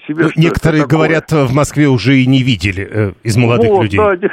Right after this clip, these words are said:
Speaker 1: действительно, вспом-, даже, э, нечего им вспомнить. Но всё-таки такое было, я-то помню, э, скажем. А вот это вот, э, такое постоянное проникновение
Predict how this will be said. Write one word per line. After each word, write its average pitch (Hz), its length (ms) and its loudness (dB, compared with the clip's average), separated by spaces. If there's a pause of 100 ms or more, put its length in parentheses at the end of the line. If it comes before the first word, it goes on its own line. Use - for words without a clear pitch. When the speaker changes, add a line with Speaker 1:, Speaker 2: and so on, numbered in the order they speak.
(200)
Speaker 1:
действительно, 180 540 -2
вспом-, 165 340 -2
даже, 165 920 2
э, 160 60 -4
нечего 175 440 0
им 180 100 -2
вспомнить. 107 560 -2 (440)
Но 135 140 0
всё-таки 220 380 -2
такое 214 500 0
было, 143 600 -2
я-то 170 340 -2
помню, 120 560 -2
э, - 460 -12 (460)
скажем. 107 420 -6 (600)
А 139 440 0
вот 165 300 -4
это 247 200 0
вот, 214 320 0 (240)
э, 160 240 2
такое 170 240 0
постоянное 175 640 0
проникновение 170 960 0